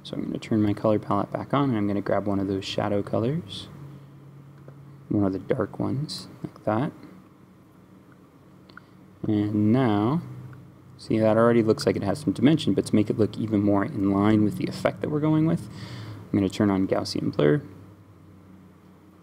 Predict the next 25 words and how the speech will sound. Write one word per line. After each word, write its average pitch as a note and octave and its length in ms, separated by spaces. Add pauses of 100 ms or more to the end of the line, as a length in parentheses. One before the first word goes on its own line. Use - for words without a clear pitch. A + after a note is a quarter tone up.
(160)
and G#2+ 420
blur G#2 200
it F#2+ 60
up F#2+ 140
a - 60
little - 160
bit. - 160 (1040)
So G2+ 580 (1300)
there A2 80
we A2+ 80
go. D#3+ 160 (540)
Um, A2 520 (760)
normally D#3 480
I G#2+ 140
do G#2 600 (220)
quite - 420
a G#2 60
bit G2 460
of F#2+ 380 (200)
kinda - 180
going - 220
back - 220
and C3 100
forth C3+ 400
and G2+ 460